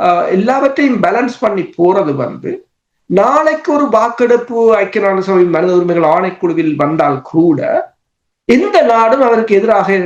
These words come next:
போர்க்கொடி, ஆஹ், கைதூக்க விரும்பாது. எல்லோரையும் அர-, அது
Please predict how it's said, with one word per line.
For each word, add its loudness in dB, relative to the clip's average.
போர்க்கொடி, 2
ஆஹ், 2
கைதூக்க 0
விரும்பாது. 0
எல்லோரையும் 2
அர-, 2
அது 2